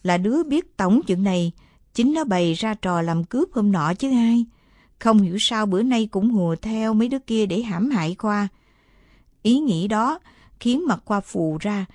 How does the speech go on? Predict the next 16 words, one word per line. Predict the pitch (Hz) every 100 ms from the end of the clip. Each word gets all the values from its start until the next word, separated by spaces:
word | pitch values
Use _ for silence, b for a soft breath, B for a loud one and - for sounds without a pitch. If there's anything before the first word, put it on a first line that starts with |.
| b b -
nó | 233 240 -
quắc | 381 -
mắt | 311 247 _ -
nhìn | 196 185 170 170
Mừng, | 165 156 - _
giọng | 165 180 165 196
bốc | 269
khói. | - 240 302 370 b b b b _
Tiếc | - 381 220
là | 190 185
không | 226
có | 214 254
lửa | 214 160 233
để | 226
phun | 214 226 208
ra. | 202 202